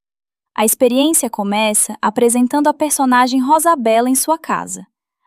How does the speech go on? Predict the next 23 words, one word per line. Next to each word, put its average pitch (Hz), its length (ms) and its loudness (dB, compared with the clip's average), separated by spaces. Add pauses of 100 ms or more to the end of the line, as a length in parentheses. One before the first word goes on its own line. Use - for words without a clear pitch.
até 233 260 0
que 247 120 -8
o 240 40 -2
canto 311 400 -2
de 233 100 -4
um 214 100 -4
pássaro 214 580 0
conduz 262 420 -2
a 302 120 2
jovem 226 520 2
por 247 160 -2
uma 254 160 2
caminhada 269 540 0
hipnótica 277 840 0
em 269 100 2
direção 262 480 2
à 254 60 2
lagoa. 190 480 -4 (1000)
O 247 100 -4
público 254 520 0
acompanha 269 520 0
esse 320 160 -2
percurso, 254 760 -8